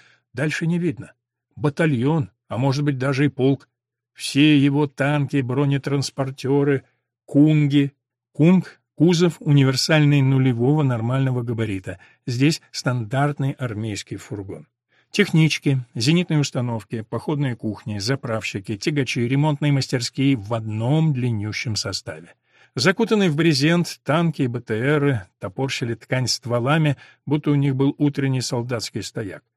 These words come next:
Рядовые курили, мочились из дверей вагонов,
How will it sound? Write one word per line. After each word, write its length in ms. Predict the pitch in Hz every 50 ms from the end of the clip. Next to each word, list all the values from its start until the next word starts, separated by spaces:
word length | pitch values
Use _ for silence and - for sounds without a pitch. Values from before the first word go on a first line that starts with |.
| _ _ _ _ _ _ _ _ _
Рядовые 400 | 131 147 196 196 202 220 220 185
курили, 460 | 151 202 180 180 196 196 185 175 131 - _ _ _
мочились 520 | 107 113 120 - 180 180 160 135 - -
из 160 | 131 117 113
дверей 260 | 113 123 131 131 131
вагонов, 500 | 123 123 123 139 175 170 156 147 131 -